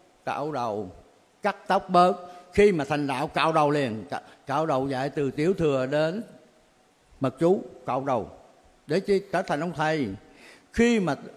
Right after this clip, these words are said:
dạy giải thoát hoàn toàn để tóc lại, sáu tháng tóc lên lại,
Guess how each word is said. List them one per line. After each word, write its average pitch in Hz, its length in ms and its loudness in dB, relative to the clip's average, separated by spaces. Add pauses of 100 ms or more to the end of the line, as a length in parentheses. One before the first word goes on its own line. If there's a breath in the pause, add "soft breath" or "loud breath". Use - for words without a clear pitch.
dạy 147 300 -2
giải 151 200 0
thoát 220 300 2
hoàn 165 260 2
toàn 131 280 -2
để 135 160 0
tóc 185 240 -4
lại, 117 400 -2 (680)
sáu 170 280 -8
tháng 175 360 -4
tóc 175 220 -4
lên 143 220 0
lại, 120 360 -6